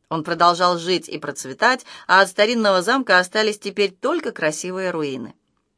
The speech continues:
Кале, Андрес и Ева Лотте ничего не имели против прогулки к замку. Это было одно из их излюбленных убежищ. В мрачных залах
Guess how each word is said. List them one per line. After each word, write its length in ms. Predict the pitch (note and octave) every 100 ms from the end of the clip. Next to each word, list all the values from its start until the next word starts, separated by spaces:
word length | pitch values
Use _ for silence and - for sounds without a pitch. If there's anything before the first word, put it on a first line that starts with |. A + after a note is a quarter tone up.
| _ _ _ _
Кале, 500 | - F#3+ E3+ D#3 - -
Андрес 480 | F3 D#3+ D3 -
и 40 | D#3
Ева 220 | C#3+ C#3
Лотте 460 | C#3+ A3 - D#3+ - - _
ничего 400 | C4+ D4+ C4+ B3+
не 160 | A#3 A3+
имели 220 | A3+ G#3+
против 420 | F#3+ F#3+ G3 -
прогулки 440 | E3 C#3 D3 C#3
к 60 | C3+
замку. 460 | B2 A#2+ A2+ - - _ _ -
Это 180 | - C#4
было 320 | C4+ C4 A#3+
одно 320 | A3+ C4 C#4
из 320 | G#3 G#3+ G3+
их 320 | A3+ A3+ - -
излюбленных 800 | G3 E3+ F3 C#4+ B3+ B3+ A#3+ A3+
убежищ. 560 | F#3+ D3 B2 - - - _ _ _ _ _
В 100 | E3
мрачных 420 | F#3+ D#3+ - C#3+
залах 420 | A#2+ D#3+ G#3 C#4